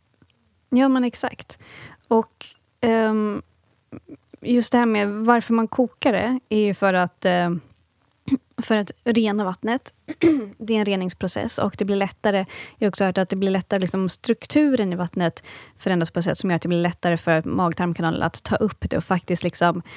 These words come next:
ehm, få ut liksom fördelarna av att få i sig vatten. Så det är mycket lättare för kroppen att... Eh, det blir en mer hälsofrämjande effekt av vattnet om du dricker det när det är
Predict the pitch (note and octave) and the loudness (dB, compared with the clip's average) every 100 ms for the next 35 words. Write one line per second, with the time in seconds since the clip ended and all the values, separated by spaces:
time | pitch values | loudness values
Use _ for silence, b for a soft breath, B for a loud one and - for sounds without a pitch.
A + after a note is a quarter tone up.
0 | B B B B B - F#3 F3+ E3+ - | B B B B B -2 0 0 -2 -4
1 | - G#3 F#3+ F3 G#3 F3+ F#3+ F3+ F3 - | -4 0 2 2 2 0 -2 -2 -2 0
2 | A3 F#3 F#3 G3+ F#3 D#3+ - - F#3 F3 | 2 2 2 0 2 0 -2 -2 0 0
3 | - - - - F3+ - - - - - | 0 -6 -6 -4 -4 -4 -8 -10 -8 -6
4 | - - - G#3 G#3 G3+ G3 G#3 G3+ - | -6 -10 -6 0 0 0 0 0 -2 -2
5 | G#3+ G3 F#3 E3+ - E3+ E3 E3 - - | -2 0 0 -2 0 0 0 0 -8 -18
6 | B B B - G3 E3+ F3 G#3+ B3+ B3 | B B B -4 0 0 2 2 4 4
7 | A#3 A3 B3+ A#3 - G#3+ A3+ A3 G#3 G3+ | 2 0 2 2 2 0 2 2 2 0
8 | G3+ G3 - A3 F4+ - - E3+ D#3 - | 0 0 0 -2 -2 -2 -2 0 0 -4
9 | F3+ E3+ - - G3+ F3+ E3 - - F3 | -4 -4 -4 -4 -2 0 -2 -4 -4 -2
10 | - F#3 - F3+ E3+ E3 - - | -2 -6 -4 -2 0 -2 -6 -6